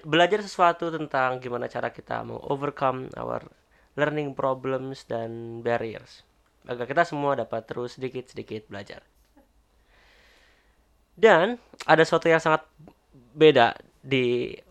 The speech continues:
podcast gua kali ini, di episode kali ini. Karena akhirnya untuk pertama kali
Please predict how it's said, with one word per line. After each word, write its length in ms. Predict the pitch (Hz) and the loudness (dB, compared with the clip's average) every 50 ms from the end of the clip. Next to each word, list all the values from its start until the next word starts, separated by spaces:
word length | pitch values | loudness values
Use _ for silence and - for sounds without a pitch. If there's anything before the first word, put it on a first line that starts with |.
| _ _ _ | _ _ _
podcast 640 | - 143 139 - - - 143 135 131 - - - - | 0 0 0 -2 -4 -2 -2 -2 -2 -4 -10 -12 -12
gua 480 | 135 127 123 127 127 120 120 117 113 | -12 -8 -4 -2 -2 0 0 -2 -4
kali 320 | - - 127 123 123 117 117 | -2 0 0 0 2 0 -2
ini, 80 | 120 | -2
di 160 | 135 131 123 123 | -2 0 0 0
episode 240 | 120 131 143 127 | 2 2 2 4
kali 240 | 123 127 127 120 113 | 4 4 4 4 2
ini. 160 | 113 123 143 170 165 _ _ _ _ _ _ _ _ _ _ _ _ _ - - - | 0 -2 -4 -4 -8 _ _ _ _ _ _ _ _ _ _ _ _ _ -20 -16 -6
Karena 400 | - 127 127 131 131 131 - - | -4 0 2 2 2 2 0 -2
akhirnya 560 | 135 - - 190 190 165 175 180 185 196 190 - - | -4 0 0 0 2 2 4 2 2 2 0 -4 -8
untuk 240 | 147 147 160 156 165 | -6 -6 -4 -4 2
pertama 240 | 165 170 165 165 | 2 4 4 6
kali 400 | 156 170 170 175 185 202 202 - | 6 6 6 6 4 0 0 -4